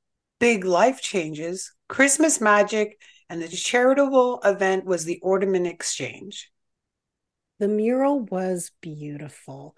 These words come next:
Speaker 1: Mm-hmm.
Speaker 2: I love being able to see how a large-scale mural like that comes together. I thought that was really special that they showed that.
Speaker 1: Yeah, I had
Speaker 2: I
Speaker 1: no
Speaker 2: would
Speaker 1: idea
Speaker 2: be
Speaker 1: what they did. <laughs>
Speaker 2: Me either. I was like, "Oh, we're getting to see all the bits and pieces, not just her painting something."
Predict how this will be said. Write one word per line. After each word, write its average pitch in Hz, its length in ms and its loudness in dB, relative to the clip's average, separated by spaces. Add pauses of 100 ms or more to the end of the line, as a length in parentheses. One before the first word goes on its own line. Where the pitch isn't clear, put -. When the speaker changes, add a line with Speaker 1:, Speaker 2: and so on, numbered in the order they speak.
Speaker 1:
Mm-hmm. 160 300 -4
Speaker 2:
I 269 120 8
love 240 480 6
being 277 280 4
able 214 320 4
to 214 140 -6
see 214 720 -2
how 196 280 2
a - 20 4
large-scale 185 680 0
mural 175 460 0
like 233 280 2
that 240 200 2
comes 208 360 -2
together. 175 680 -6 (240)
I 190 60 -6
thought 302 220 -2
that 233 120 4
was 196 220 0
really 180 300 0
special 220 520 -4
that 170 200 -8
they 170 120 -6
showed 165 360 -10
that. 170 180 -4
Speaker 1:
Yeah, 214 240 4
I 226 140 6
had 247 180 8
Speaker 2:
I 294 100 10
Speaker 1:
no - 100 8
Speaker 2:
would 240 100 10
Speaker 1:
idea 190 120 4
Speaker 2:
be 196 320 0
Speaker 1:
what 190 220 -2
they 160 160 2
did. 151 500 -2
<laughs> 190 80 -14
Speaker 2:
Me 277 160 10 (420)
either. 233 200 10
I 277 320 8
was 262 220 4
like, 233 220 6
"Oh, 381 220 2
we're 233 140 8
getting 277 300 0
to 240 100 -8
see 247 240 -6
all 202 160 2
the 220 80 4
bits 208 240 2
and 214 120 2
pieces, 233 340 -2
not 190 200 -2
just - 260 -6
her 180 120 -4
painting 185 560 -4
something." 165 560 -10